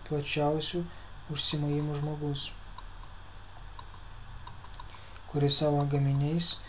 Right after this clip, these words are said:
nori užversti visą pasaulį. Net ištisos, e, tautos šiandien yra virtusios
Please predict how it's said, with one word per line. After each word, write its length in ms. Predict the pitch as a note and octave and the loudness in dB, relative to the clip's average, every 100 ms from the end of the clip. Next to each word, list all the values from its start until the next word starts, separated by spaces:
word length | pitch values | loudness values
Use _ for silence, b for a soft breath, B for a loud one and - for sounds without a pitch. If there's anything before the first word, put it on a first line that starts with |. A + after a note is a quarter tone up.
| B - | B -6
nori 320 | D#3 D3+ D3+ E3+ | 0 4 4 4
užversti 760 | D#3+ C#3 C#3+ D3 D#3 - D#3+ | 0 0 2 2 4 2 2
visą 300 | C#3+ C#3+ C#3 | 4 4 2
pasaulį. 640 | C#3 C3+ - C3+ C3+ C#3 C3+ - - - - - - - - - - - - - - - - - B B B B B - - - - - | 2 4 4 2 2 0 -2 -8 -12 -10 -10 -8 -8 -8 -8 -8 -8 -8 -8 -12 -10 -10 -10 -12 B B B B B -12 -10 -10 -10 -4
Net 240 | D3+ C#3+ | -2 4
ištisos, 580 | E3 - - - D#3+ D3+ - | 4 6 8 8 8 10 10
e, 300 | - F3+ D#3 D3 | 10 6 4 4
tautos 420 | D#3+ E3 D#3 C#3+ | 6 6 6 4
šiandien 460 | - C#3+ D3 C#3+ C#3+ | 4 4 4 4 4
yra 140 | C#3+ | 4
virtusios 600 | C3+ D3 D3 D3 D#3 D3 | 6 4 4 4 6 6